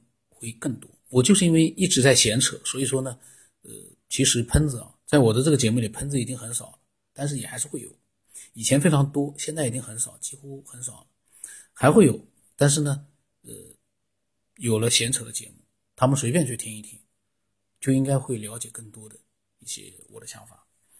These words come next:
那么我说呢，我说没时间去折腾了这个那个的，然后还打抱不平的，这个，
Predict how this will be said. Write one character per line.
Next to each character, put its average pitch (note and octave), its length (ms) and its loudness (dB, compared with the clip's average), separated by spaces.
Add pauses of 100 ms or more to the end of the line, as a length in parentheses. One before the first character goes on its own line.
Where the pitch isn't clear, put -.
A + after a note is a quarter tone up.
(440)
那 A2+ 80 -14
么 B2 320 4
我 A2 140 0
说 C3 160 -10
呢， C3+ 140 -4
我 A2 100 -8
说 C3+ 120 -10
没 B2 180 -10
时 - 220 0
间 D#3+ 280 2
去 B2+ 160 -10
折 C#3 260 0
腾 C3 220 -8
了 G#2+ 200 -20 (120)
这 C#3+ 160 -4
个 A2 140 -10
那 A#2+ 200 -14
个 - 140 -20
的， - 60 -20 (400)
然 A2+ 140 -20
后 A#2+ 60 -16
还 B2+ 140 -12
打 - 240 -8
抱 B2 180 -2
不 A2 80 -10
平 G#2 240 -20
的， - 80 -20 (500)
这 A2 160 -16
个， G2+ 120 -20